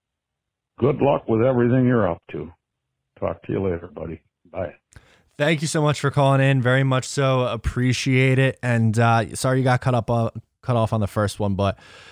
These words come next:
Speaker 2: um, Christian Watson or Calvin Austin. So Christian Watson, someone who's been a major, major riser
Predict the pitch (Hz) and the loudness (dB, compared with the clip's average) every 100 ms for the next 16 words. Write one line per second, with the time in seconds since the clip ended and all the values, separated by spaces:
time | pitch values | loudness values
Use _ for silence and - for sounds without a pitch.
0 | - - - 113 107 104 107 104 - _ | -20 -16 -2 0 2 2 0 -2 -8 _
1 | _ _ _ _ - 160 - 160 123 120 | _ _ _ _ -4 -2 0 2 2 0
2 | 120 120 104 - 98 90 85 80 - - | -2 -6 -8 -8 -8 -8 -14 -18 -20 -20
3 | 90 117 120 - 190 208 120 120 - 104 | -16 -10 -10 -8 -8 -6 -4 -6 -6 -12
4 | 113 104 98 82 101 95 87 - 107 104 | -12 -10 -12 -10 -10 -10 -12 -10 -6 -6
5 | 98 - _ _ _ _ - 156 156 120 | -6 -10 _ _ _ _ -8 -2 0 0
6 | 151 131 143 110 113 117 110 98 92 104 | -2 -2 -2 -2 -2 -2 -2 -2 -2 -2
7 | 95 78 82 | -4 -8 -18